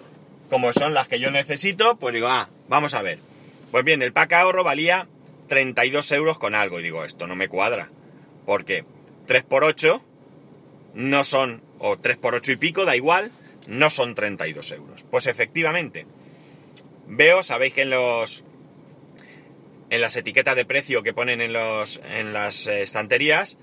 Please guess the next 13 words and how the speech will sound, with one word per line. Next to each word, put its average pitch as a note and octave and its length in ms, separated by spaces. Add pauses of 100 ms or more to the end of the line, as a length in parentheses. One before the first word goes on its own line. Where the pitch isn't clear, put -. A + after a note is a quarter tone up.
(260)
te G#2+ 120
pone B2+ 220
precio A#2+ 320
por B2 160
unidad, F3+ 400 (320)
pues D3+ 160
el B2 120
precio D#3 280
por C3+ 120
unidad, E3 200
estamos F3+ 280
hablando, F#3+ 320
cuidado, G#2+ 420